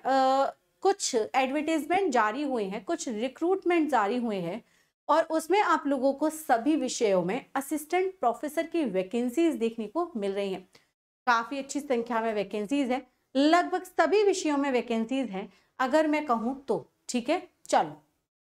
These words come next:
तो बात करते हैं यहाँ पर, बात करते हैं यहाँ पर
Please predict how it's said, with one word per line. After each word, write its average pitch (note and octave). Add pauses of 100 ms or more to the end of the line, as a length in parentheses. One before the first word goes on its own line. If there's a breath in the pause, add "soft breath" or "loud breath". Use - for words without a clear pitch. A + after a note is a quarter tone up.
(720)
तो E4
बात D4+
करते A4
हैं G4
यहाँ E4
पर, C#4 (720)
बात D4
करते F#4+
हैं E4+
यहाँ C4+
पर A#3